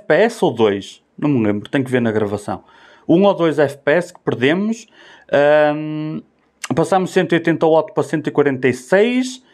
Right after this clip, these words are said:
Ah, aqui a tensão está um bocadinho mais baixa, o clock está um bocadinho mais baixo, não é? Ah, temos uma discrepância de temperatura entre o chip e o hotspot muito gra-,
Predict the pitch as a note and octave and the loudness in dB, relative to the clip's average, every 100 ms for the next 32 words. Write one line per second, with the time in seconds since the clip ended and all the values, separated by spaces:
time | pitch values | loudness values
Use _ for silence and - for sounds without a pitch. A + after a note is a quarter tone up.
0 | _ _ _ - D3 D3+ D3+ D3+ D3+ D3 | _ _ _ 0 4 4 4 4 2 0
1 | D3 C#3+ C#3 C#3 D#3+ D3+ D3 C#3+ C#3+ C#3+ | 0 0 -2 -2 0 4 4 4 2 0
2 | C#3 D3+ C3 D3 C#3 C#3 C3 C3 B2+ B2+ | 0 -2 2 0 0 -2 -2 0 2 2
3 | B2+ A3 B3+ G3 - A#2 - B2 A2+ B2+ | 2 0 0 -2 0 -2 0 -2 -2 -4
4 | A#2+ A#2+ A#2+ B2 G3 G#3 - C3+ F3 A3+ | -2 0 0 0 0 0 -4 -2 -2 -4
5 | _ _ - - _ _ _ - C#3 C#3+ | _ _ -20 -20 _ _ _ 0 2 0
6 | B2+ - G#3+ G#3+ G#3 G3+ G#3 G3+ - - | -4 0 2 2 0 0 2 0 -2 -4
7 | - F3+ D3+ D#3+ D3+ F3+ E3 D#3+ - C#3+ | 0 0 0 -2 -2 -2 0 0 4 4
8 | B2+ C#3 D3 C#3 C3+ - D#3 B2+ - C#3 | 4 2 2 -2 -4 0 -2 -2 -2 2
9 | C#3 C#3 - - D#3+ E3 E3+ F3+ F3 G3 | 2 2 -4 -2 0 0 -4 -4 -2 -2
10 | F3 | -2